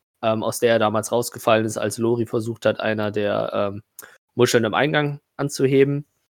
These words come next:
Und, äh, er trägt mehrere, äh, Stoffrollen unter den Arm. Und, äh, Butch zieht unter seinem Arm eine von denen raus und hält sie dir lockerflöckig entgegen, Tjorven. Äh,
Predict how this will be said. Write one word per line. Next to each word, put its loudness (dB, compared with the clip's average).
Und, 4
äh, 4
er -2
trägt -2
mehrere, 2
äh, -20
Stoffrollen 2
unter -4
den -2
Arm. -2
Und, 0
äh, 0
Butch 4
zieht -6
unter 4
seinem 2
Arm 2
eine 0
von -4
denen -2
raus 2
und -4
hält 2
sie -2
dir 4
lockerflöckig -4
entgegen, -4
Tjorven. 0
Äh, 6